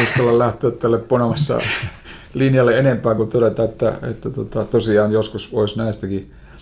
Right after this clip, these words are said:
tai sen suuntaisia vertailuja tehdä, tehdä niin kuin myöskin, mutta, mutta tota, olen samaa mieltä kyllä tosta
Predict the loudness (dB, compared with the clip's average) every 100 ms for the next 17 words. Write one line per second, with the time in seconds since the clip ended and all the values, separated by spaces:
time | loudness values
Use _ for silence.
0 | -4 -2 2 2 2 2 2 0 2 2
1 | 0 2 0 0 0 -2 -4 -6 -12 -10
2 | -8 -6 -8 -8 -8 -8 -10 -14 -20 -20
3 | -20 -20 -20 -20 -16 -2 2 2 2 0
4 | -4 -2 -4 -8 -6 -4 -4 -10 -20 -20
5 | -20 -20 -12 -8 -8 -6 -6 -6 -4 -2
6 | -2 -6 -14 -20 -10 -4 -2 0 2 2
7 | 2 2 0 -2 -4 -8 -12 -10 -10